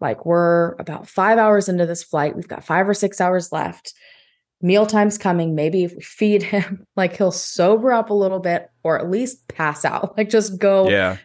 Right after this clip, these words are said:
Speaker 1: to sleep and stop acting like a fool." And so they started handing everything out, gave Gerard his meal.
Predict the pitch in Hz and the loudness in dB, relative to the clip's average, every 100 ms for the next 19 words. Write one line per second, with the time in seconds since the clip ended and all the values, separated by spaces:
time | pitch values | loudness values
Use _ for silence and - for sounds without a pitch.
0 | _ 196 - - 160 156 160 - 151 151 | _ -18 -16 -6 -4 -4 -6 -2 -2 -2
1 | 131 151 156 135 135 - - 139 69 - | -4 -6 -6 -6 -8 -14 -8 -6 -6 -4
2 | 175 170 170 - 170 160 160 - - _ | -6 -4 -2 2 4 2 0 -10 -20 _
3 | _ - 160 - 190 233 247 208 214 214 | _ -2 -2 2 2 2 2 2 2 2
4 | 208 - 160 185 185 190 156 151 156 156 | 2 0 0 -2 -2 -2 -2 -4 -6 -6
5 | 147 135 185 202 208 196 185 185 185 185 | -2 2 2 0 2 2 4 2 0 -2
6 | 185 151 151 143 143 170 | -4 -4 -4 -4 -6 -8